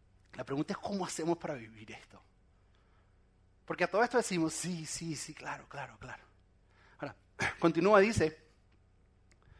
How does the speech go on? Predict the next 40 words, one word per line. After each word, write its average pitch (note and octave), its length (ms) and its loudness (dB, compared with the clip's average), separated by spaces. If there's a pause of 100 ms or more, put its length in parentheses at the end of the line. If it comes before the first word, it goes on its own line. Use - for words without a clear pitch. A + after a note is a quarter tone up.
(460)
"El E3+ 160 8
amor G3 540 12 (380)
no E3 100 6
se A3+ 160 0
deleita F#3 340 6
en G#3+ 60 6
la G#3 60 10
maldad, D3 460 6 (840)
sino C#3 280 -4
se C#3 120 -4
regocija B2+ 480 -6
en E3 80 -4
la D#3 80 4
verdad". A#2 280 -4
¿Qué A#2+ 80 -14
significa? F#3 500 0 (320)
Que F3+ 120 2
si F#3+ 200 6
algo A#3 240 8
malo C4 220 6
le G#3 100 4
pasa F#3+ 240 4
a - 20 2
la G#3 80 6
otra G#3 160 4
persona, B2+ 540 -4 (400)
no C#3 80 0
le C3+ 80 2
digo, A#2 180 -4
"Viste, C3+ 400 -2 (220)
yo C#3 100 0
sabía". C#3 500 8
<laughs> D3 1040 10 (220)
No, B2+ 120 -8
eso C3 180 -6
es - 20 0
deleitarse A2+ 500 -4
en G#2+ 40 -10
la G2+ 60 -10
maldad. F#2 280 -16